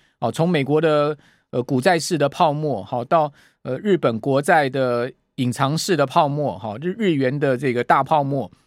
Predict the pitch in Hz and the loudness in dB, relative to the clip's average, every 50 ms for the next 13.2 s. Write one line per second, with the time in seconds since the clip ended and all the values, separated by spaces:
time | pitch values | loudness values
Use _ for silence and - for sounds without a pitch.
0 | _ - 131 131 - - 139 120 - 147 151 160 175 175 180 175 202 180 156 143 | _ -6 -6 -6 -4 -4 -4 -4 -2 -2 -2 0 0 0 2 2 2 2 2 0
1 | - 214 180 143 - - 156 156 151 131 110 107 - 175 180 165 156 143 143 170 | 0 -2 -2 -2 -4 -6 -4 -2 -2 -2 -2 -2 -4 -4 -2 -2 0 0 2 2
2 | 156 151 156 156 135 - - 123 127 151 180 160 135 - 123 104 110 160 147 151 | 2 2 0 -2 -4 -2 -2 -2 -2 -2 -4 -4 -4 -4 -6 -4 -4 -4 -4 -4
3 | 156 135 - 143 143 143 131 139 135 127 - 147 139 147 139 156 147 147 135 139 | -4 -4 -4 -2 0 0 0 0 0 0 0 0 0 0 0 -4 -4 -4 -6 -4
4 | 127 147 139 - - 180 139 113 - - 175 - - - - _ _ _ _ _ | -4 -6 -2 2 2 2 2 2 2 0 0 0 -2 -8 -20 _ _ _ _ _
5 | _ _ - 117 - - 269 262 262 247 _ _ _ - 269 226 - 285 233 190 | _ _ -2 -2 0 2 2 2 2 0 _ _ _ -2 0 2 4 2 2 2
6 | - 240 208 165 139 110 104 107 - - 180 139 - - - _ _ _ _ _ | 0 -2 -2 -2 -2 -4 -6 -8 -6 -4 -4 -4 -4 -8 -16 _ _ _ _ _
7 | _ - 294 277 220 196 - 254 214 175 - 233 208 185 180 196 185 190 185 175 | _ 0 2 2 2 2 0 -2 0 2 2 2 2 0 2 2 2 2 2 0
8 | 147 139 147 135 117 110 110 113 110 98 98 - - 151 139 123 127 123 - 156 | 0 0 0 0 0 0 0 -2 -2 -4 -6 -8 -8 -8 -6 -6 -8 -2 0 0
9 | 143 175 175 233 196 170 - 190 170 160 143 139 135 131 127 127 127 - - 185 | 0 0 0 -2 -2 0 2 2 2 4 2 2 2 2 0 0 -2 -2 -2 -2
10 | 190 180 147 147 151 - - 175 165 170 139 110 120 - 175 151 139 120 131 131 | -2 0 0 -2 -2 -2 -4 -2 -2 0 -2 0 2 2 2 2 2 0 -2 -2
11 | 139 139 175 165 139 151 160 139 - 156 156 156 160 156 143 - - 131 151 175 | -2 -2 -2 -4 -4 -6 -8 -6 -2 -2 -2 0 0 -2 -2 -4 -2 -2 0 0
12 | 175 156 - 165 165 151 139 107 113 - 160 143 131 110 - 104 104 107 107 101 | 0 -2 -2 -4 -2 -2 -2 -2 0 2 2 2 2 0 -4 -6 -4 -2 -2 -2
13 | 95 87 85 | -2 -4 -6